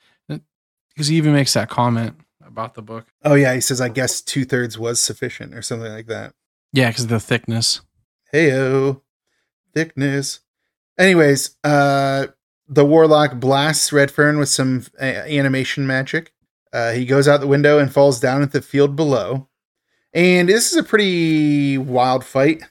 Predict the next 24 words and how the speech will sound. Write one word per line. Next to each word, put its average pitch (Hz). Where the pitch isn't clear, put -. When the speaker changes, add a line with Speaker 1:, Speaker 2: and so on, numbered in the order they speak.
Speaker 2:
<laughs> -
that 170
happens. 185
Speaker 1:
Yeah. 147
Speaker 2:
So -
I'll 185
go 175
through 165
it -
as 139
quickly -
as 131
I 131
can 139
'cause 123
it 127
also 127
looks 123
kinda 123
terrible 127
because 135
the 110
flight 120
me-, 131